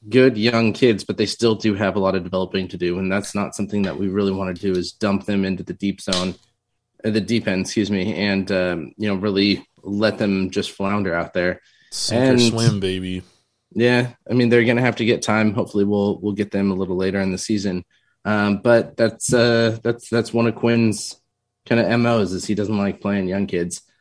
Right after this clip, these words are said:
Speaker 1: Um, he doesn't wanna spend that time developing them. He wants them to develop in the,
Speaker 2: <laughs>
Speaker 1: the younger leagues. So
Speaker 2: Well, I'm sorry
Speaker 1: it's a
Speaker 2: for
Speaker 1: good thing that they're at San Jose, at the Barracuda, um,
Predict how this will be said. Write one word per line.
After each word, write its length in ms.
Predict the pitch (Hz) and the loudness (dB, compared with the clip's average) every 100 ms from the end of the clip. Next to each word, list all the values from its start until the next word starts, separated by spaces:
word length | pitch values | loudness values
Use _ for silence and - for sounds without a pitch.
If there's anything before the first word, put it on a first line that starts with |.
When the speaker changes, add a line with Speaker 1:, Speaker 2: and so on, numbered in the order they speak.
| _ - | _ -6
Speaker 1:
Um, 220 | 101 92 | -4 -2
he 100 | 107 | 0
doesn't 300 | 107 104 80 | 2 0 -2
wanna 220 | 95 92 | -2 -2
spend 500 | 95 - 98 95 92 | -4 -6 -2 0 0
that 240 | 92 87 - | -2 -4 -8
time 640 | 90 92 87 85 82 - _ _ | -6 -4 -4 -4 -8 -10 _ _
developing 640 | 95 87 90 87 87 87 | -8 -4 -4 -4 -6 -8
them. 240 | 80 80 85 | -8 -10 -10
He 100 | 85 | -8
wants 260 | 87 85 | -8 -8
them 140 | 98 90 | -8 -8
to 100 | 95 | -8
develop 520 | 87 85 85 82 - | -8 -6 -8 -8 -8
in 200 | 85 73 | -10 -8
the, 300 | 76 76 - - | -8 -6 -6 -8
Speaker 2:
<laughs> 60 | |
Speaker 1:
the 260 | - 60 55 | -12 -10 -8
younger 380 | 82 85 82 65 | -8 -8 -8 -8
leagues. 320 | 69 65 - | -10 -12 -10
So 180 | - 104 | -2 2
Speaker 2:
Well, 100 | 107 | 2
I'm 60 | |
sorry 240 | 104 113 98 | 2 0 2
Speaker 1:
it's 100 | - | 6
a 40 | |
Speaker 2:
for 60 | - | 6
Speaker 1:
good 100 | 202 | 6
thing 140 | 160 | 6
that 180 | 139 135 | 6 4
they're 160 | 127 123 | 6 4
at 160 | - - - | 2 -4 -12
San 240 | - 120 | -2 0
Jose, 420 | 110 107 104 101 - _ _ - | 0 0 -2 -2 -6 _ _ -4
at 220 | 120 113 - | 2 2 2
the 160 | 110 | 0
Barracuda, 640 | 95 113 98 113 92 92 - - _ - | 2 0 0 -2 -2 -4 -8 -18 _ -6
um, 480 | 101 98 87 87 | -4 -2 -4 -8